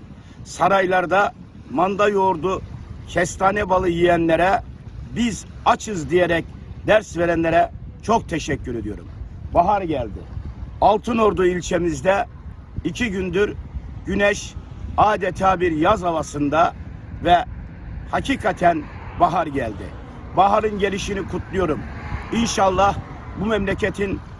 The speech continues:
daha güzel günler görmesini diliyorum. Bu seçim sonuçları memleketimize,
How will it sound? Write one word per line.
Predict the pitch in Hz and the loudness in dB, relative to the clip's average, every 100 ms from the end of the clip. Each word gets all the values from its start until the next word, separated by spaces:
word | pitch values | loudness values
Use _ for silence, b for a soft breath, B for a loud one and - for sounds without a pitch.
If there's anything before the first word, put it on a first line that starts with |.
| - 160 | -4 2
daha | 196 240 | 4 2
güzel | 190 170 185 | 0 0 0
günler | 180 185 185 | 0 0 0
görmesini | 175 170 160 160 147 147 | 2 2 0 -2 -2 -2
diliyorum. | 123 117 110 95 - - B B - | -2 -6 -6 -8 -12 -14 B B -6
Bu | 214 | -2
seçim | 220 - 214 | 0 0 -2
sonuçları | 185 190 196 - 190 185 185 - - - | -2 -2 -2 0 0 2 0 -4 -12 -2
memleketimize, | 196 208 196 202 180 180 165 175 180 | 0 2 0 -2 -2 -2 0 0 0